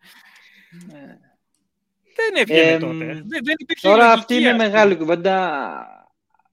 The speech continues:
Speaker 1: Α-, ανοίγει πολύ, γιατί τελευταία έτυχε και δούλευα με κόσμο από Σκανδιναβία και σε αυτούς τους ανθρώπους το,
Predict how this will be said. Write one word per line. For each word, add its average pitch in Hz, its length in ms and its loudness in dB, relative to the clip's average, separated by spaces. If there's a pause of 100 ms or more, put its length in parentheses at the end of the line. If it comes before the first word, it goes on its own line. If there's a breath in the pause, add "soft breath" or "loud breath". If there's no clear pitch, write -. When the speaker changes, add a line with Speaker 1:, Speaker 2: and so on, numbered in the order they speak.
(260)
Speaker 1:
Α-, 139 320 -10
ανοίγει 180 400 -8
πολύ, 190 280 -2
γιατί 165 240 -4
τελευταία 170 420 -2
έτυχε 175 220 -6
και 156 180 -6
δούλευα 160 340 -4
με 143 120 -12
κόσμο 160 360 -8
από 143 320 -8
Σκανδιναβία 127 840 -10
και 180 140 -16
σε 151 160 -14
αυτούς 175 300 -12
τους - 120 -16
ανθρώπους 170 520 -12
το, 156 140 -10